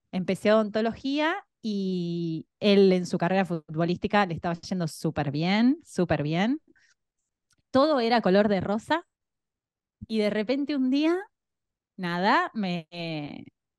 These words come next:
una, una serie de, de, de sucesos desafortunados físicos, ¿no? Como que se sentía mal, como que corría y,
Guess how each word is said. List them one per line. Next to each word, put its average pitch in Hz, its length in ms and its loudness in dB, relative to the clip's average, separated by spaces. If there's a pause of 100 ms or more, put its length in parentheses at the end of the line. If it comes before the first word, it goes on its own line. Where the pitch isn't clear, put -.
(160)
una, 269 400 2
una 269 200 4
serie 277 320 4
de, 202 280 2
de, 185 200 -2
de 196 340 -4
sucesos 254 520 2
desafortunados 202 920 2
físicos, 233 540 -2
¿no? 240 240 2
Como 214 220 0
que 185 80 -4
se - 200 -18
sentía 180 400 2
mal, 254 360 4
como 196 260 0
que 180 140 -6
corría 196 480 0
y, 175 340 0